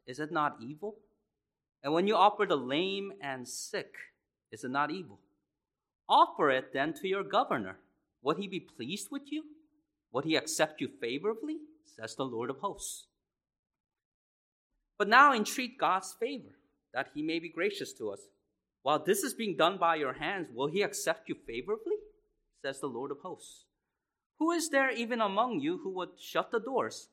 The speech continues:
so that you would not kindle fire on my altar in vain?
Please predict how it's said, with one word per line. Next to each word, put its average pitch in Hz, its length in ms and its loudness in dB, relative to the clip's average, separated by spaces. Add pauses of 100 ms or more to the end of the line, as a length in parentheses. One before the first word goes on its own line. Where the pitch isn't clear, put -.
so - 160 -10
that 143 160 0
you 160 80 -4
would 180 180 -2
not 165 260 0
kindle 160 560 -4
fire 151 360 2
on 127 180 -4
my 123 160 2
altar 131 480 -2
in 117 220 -12
vain? 120 400 -10